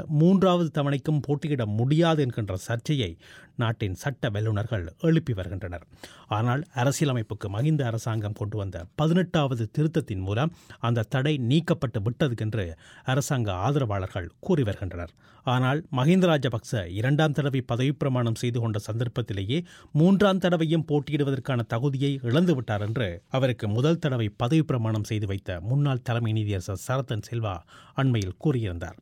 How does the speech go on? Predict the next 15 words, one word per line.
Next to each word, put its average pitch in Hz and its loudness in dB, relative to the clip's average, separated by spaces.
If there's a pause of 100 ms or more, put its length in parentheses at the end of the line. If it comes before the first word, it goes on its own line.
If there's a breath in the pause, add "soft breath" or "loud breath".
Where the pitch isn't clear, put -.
(420 loud breath)
இலங்கையை 170 2 (140)
பூர்வீகமாக 139 4
கொண்ட 104 -2 (180)
ஆஸ்திரேலிய 160 2
சட்ட 131 -2
வல்லுநரும் 113 -2 (120)
குயின்ஸ்லாந்து 180 4
பல்கலைக்கழகத்தின் 143 0
பேராசிரியருமான 120 0 (540 soft breath)
சூரி 190 6 (100)
ரத்னபாலவை 131 0
அழைத்திருந்த 107 -2 (460 soft breath)
இலங்கை 139 2
சட்டத்தரணிகள் 110 -4
சங்கம் 117 -2